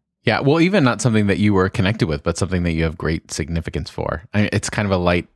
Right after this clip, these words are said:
example, but there's this movie called Fanboys, and it's about this group of friends who one of the, the friends finds out that they are sick,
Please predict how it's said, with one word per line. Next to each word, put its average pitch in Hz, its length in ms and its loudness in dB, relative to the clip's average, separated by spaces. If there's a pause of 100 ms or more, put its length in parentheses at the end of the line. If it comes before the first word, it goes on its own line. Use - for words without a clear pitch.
example, 87 480 0
but 73 300 -2
there's - 400 -6
this 95 160 0
movie 90 300 0
called 80 280 -2
Fanboys, 80 760 -2 (460)
and 80 120 0
it's 80 120 -2
about 87 180 2
this 90 120 0
group 87 220 -4
of 101 60 -6
friends 80 540 -2 (220)
who 82 500 0 (320)
one 95 280 0
of 90 160 -2
the, 90 120 0 (240)
the 90 140 0
friends 110 440 0
finds 87 260 -2
out 82 180 0
that - 200 -10
they 80 380 -2
are 60 80 -4
sick, - 300 -2